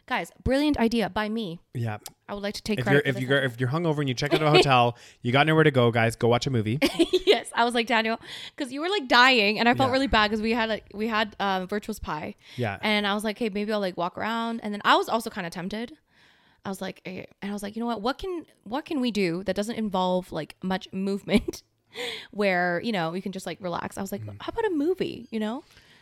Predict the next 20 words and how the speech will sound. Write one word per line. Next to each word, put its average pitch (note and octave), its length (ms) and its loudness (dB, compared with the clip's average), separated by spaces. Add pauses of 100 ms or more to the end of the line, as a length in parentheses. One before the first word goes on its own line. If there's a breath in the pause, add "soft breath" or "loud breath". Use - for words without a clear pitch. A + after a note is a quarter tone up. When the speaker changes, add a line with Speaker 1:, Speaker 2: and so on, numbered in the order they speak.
Speaker 1:
So G3+ 340 0
Speaker 2:
And - 40 -4
it F#3+ 60 -18
Speaker 1:
that's G#3+ 200 0
why G#3 120 0
you F#3+ 80 -4
Speaker 2:
worked. F#3+ 60 -2
Speaker 1:
went G#3+ 80 -2
to G3+ 60 -4
the F#3+ 60 -6
movie. E3+ 300 -4
Speaker 2:
Yeah. D#3 180 -6 (480 loud breath)
Speaker 1:
Um, F#3+ 320 2
but - 180 0
it G#3+ 60 4
was, G#3 140 0
like, G3 120 -2
near F#3 160 -2
Chinatown. F3 600 -6
Speaker 2:
Yeah. G#2 220 -6